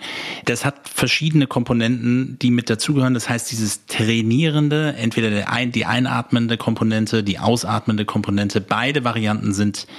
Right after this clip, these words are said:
wichtig und auch mit zu, äh, trainieren. Also die aktive Einatmung ist ja eigentlich eher das, was muskulär den aktiven Part, äh, angeht. Das Ausatmen ist ja eher ein Loslassen der Muskulatur, aber ich kann das auch aktiv trainieren. Ich kann ja auch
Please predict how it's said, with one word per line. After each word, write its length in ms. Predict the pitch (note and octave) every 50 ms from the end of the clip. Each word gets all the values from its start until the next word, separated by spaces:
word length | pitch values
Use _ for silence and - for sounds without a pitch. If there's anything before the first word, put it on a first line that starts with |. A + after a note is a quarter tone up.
| - - - - - -
wichtig 540 | - G#2+ G#2 B2+ D#3+ - - - E3 E3+ -
und 140 | A2+ A2 G#2
auch 140 | G#2+ G2+ G2
mit 140 | A2+ G#2+
zu, 240 | - - - A2 G2+ - _ _ - -
äh, 240 | - A2+ A2 A2
trainieren. 500 | - - - G2+ G2 G#2 C3 D#3+ E3 D#3
Also 220 | C3 F#2 G2+ G2 G2+
die 240 | F#2+ G2+ F#2+ F2+ - - - - - - - - _ _ -
aktive 600 | B2 C3+ - - - - - C3 A#2+ G#2+ G#2+ -
Einatmung 500 | E2 A#2+ B2+ C3 B2 B2 B2 B2 A#2+ A#2
ist 140 | A2+ G#2+ -
ja 100 | A2 G2
eigentlich 240 | A2 A#2+ A#2 A#2 A2+ A2
eher 100 | G#2+ G#2
das, 300 | G2 G#2+ A2+ C3+ - -
was 160 | B2 A2+ -
muskulär 760 | A2+ A2+ B2 B2+ - - B2 A2+ A2+ A2+ A#2 A#2+ A#2+ A#2+ B2 B2 - _ _ -
den 200 | A#2 A2 G#2+ F#2+
aktiven 420 | F#2+ - - - - C3 A#2+ A#2+
Part, 480 | A2 - A#2+ A#2 A#2 A#2 - - - -
äh, 60 | - -
angeht. 580 | A#2 - - B2 A#2+ A#2 G#2+ A2+ A#2 A2 -
Das 140 | G#2+ G#2 B2
Ausatmen 500 | - A2+ A2 G#2+ - A2+ A2+ A2 A2 G#2+
ist 120 | G#2 -
ja 80 | - G2+
eher 180 | - A2 G#2+ G#2
ein 100 | G2 F#2+
Loslassen 500 | G2 A2 B2 A2+ - A2+ G#2 - - G2+
der 100 | F#2+ F#2+
Muskulatur, 500 | G2 - - F#2 F#2 F#2 - - E3 D3
aber 80 | C3
ich 100 | A#2 -
kann 140 | - C3+ B2
das 120 | B2 G#2+
auch 120 | A#2 - - - -
aktiv 380 | - A2+ - - - A#2+ -
trainieren. 260 | - D3 C#3+ E3 D#3 A2
Ich 100 | G2 -
kann 120 | A2+ A2+
ja 80 | A2+ G#2+
auch 100 | G#2